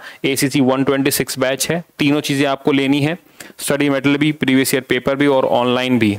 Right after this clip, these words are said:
ध्यान रखना, Complete जोर लगाओ, आपके साथ खड़े हैं,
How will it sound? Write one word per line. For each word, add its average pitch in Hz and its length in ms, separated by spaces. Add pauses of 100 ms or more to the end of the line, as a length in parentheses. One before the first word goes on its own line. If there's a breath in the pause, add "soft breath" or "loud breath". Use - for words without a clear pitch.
ध्यान 117 340
रखना, - 480 (640)
Complete 160 500 (380 soft breath)
जोर 147 280
लगाओ, 160 380 (320 loud breath)
आपके 135 360
साथ 123 240
खड़े 135 300
हैं, 147 200